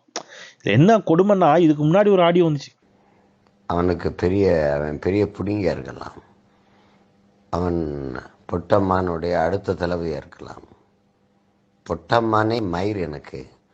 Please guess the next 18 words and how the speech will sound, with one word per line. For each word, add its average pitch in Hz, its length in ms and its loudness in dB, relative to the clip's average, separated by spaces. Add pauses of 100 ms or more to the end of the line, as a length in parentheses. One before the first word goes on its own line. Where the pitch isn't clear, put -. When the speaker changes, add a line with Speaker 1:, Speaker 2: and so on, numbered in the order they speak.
(420)
Speaker 2:
இதை 95 220 2
அப்படியே 110 320 2
அனுப்புங்க. 85 440 -4 (840)
Speaker 1:
காளியம்மாள் 190 880 2 (120)
பிசுறு, 170 420 0 (640)
பொட்டம்மான் 220 720 2 (280)
மசுறு, 147 520 2 (440)
வெள்ளக்காரி 254 720 2 (260)
ஃபிகரு. 185 400 2 (1040)
தமிழ் 311 240 4
தேசியம். - 400 -4 (280)
ஆஹா, 92 640 -4
வாழ்க 196 500 4
தமிழ் 131 240 0
தேசியம். - 440 -6 (400)
இதா 131 220 4
தமிழ் 165 240 2
தேசியம்? 196 400 0